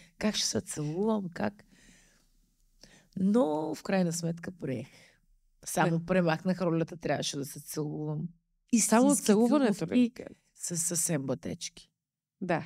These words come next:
Speaker 2: <laughs> Ти там си със съвсем латечки с още две момичета. А,
Speaker 1: Ми-
Speaker 2: съвсем латечки там имаше ли нещо? Защото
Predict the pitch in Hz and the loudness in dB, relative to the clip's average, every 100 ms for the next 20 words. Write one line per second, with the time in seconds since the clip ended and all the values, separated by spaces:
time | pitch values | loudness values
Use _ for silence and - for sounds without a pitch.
0 | - 254 - _ - 180 185 196 196 240 | -2 -4 -4 _ -6 -2 2 0 -2 -4
1 | 220 - 165 - 196 196 175 185 - 233 | -6 -4 -4 0 0 0 -2 -2 -2 -4
2 | - 202 - 196 156 185 180 160 165 - | 0 -2 0 -4 0 0 2 -2 -4 -8
3 | - 151 202 _ 175 165 - - _ _ | -8 -10 -10 _ -20 -18 -20 -20 _ _
4 | _ _ 196 - 156 151 151 147 147 147 | _ _ -8 -4 -2 -2 -4 -4 -4 -6
5 | 143 147 - 180 202 190 175 254 269 - | -6 -8 -6 2 4 4 4 4 4 4
6 | 233 240 - - 214 240 202 285 285 160 | 2 2 -4 0 2 4 2 0 0 0
7 | 143 143 - - 320 302 277 | 0 -2 -4 -6 -6 -2 -4